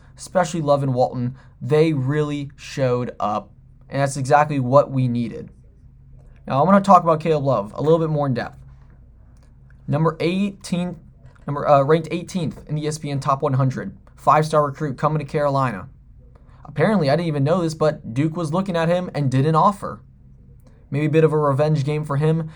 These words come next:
Had a little more to play for than just the rivalry, which is all good for me. He played fantastic. But anyways, he comes into the season. Struggles from the field. Struggles from a point guard perspective.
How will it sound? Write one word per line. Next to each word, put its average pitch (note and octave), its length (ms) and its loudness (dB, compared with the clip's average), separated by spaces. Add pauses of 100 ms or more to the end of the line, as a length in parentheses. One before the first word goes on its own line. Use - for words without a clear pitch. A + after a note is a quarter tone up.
Had D#3 120 2
a - 20 6
little D#3 220 4
more C#3+ 440 2
to - 120 -8
play D#3+ 260 0
for A#2+ 460 -2
than C#3+ 120 -2
just C#3+ 220 -2
the C3 80 -2
rivalry, D#3 640 0 (160)
which C3 100 -12
is B2 120 -4
all C3 140 2
good D3+ 200 0
for B2 100 -8
me. C#3 200 -2
He B2+ 120 -2
played B2+ 260 -4
fantastic. B2+ 640 -4 (1600)
But D3+ 100 -6
anyways, D#3 280 4
he D3+ 80 -4
comes D#3 200 0
into C#3+ 160 -6
the C3 120 -4
season. A#2 500 -6 (640)
Struggles D#3+ 440 2
from D3+ 140 -4
the C#3+ 80 -2
field. C3 380 -4
Struggles D#3 460 0
from D#3 140 -2
a C3 80 0
point E3 340 -4
guard D3+ 200 0
perspective. D3 600 -2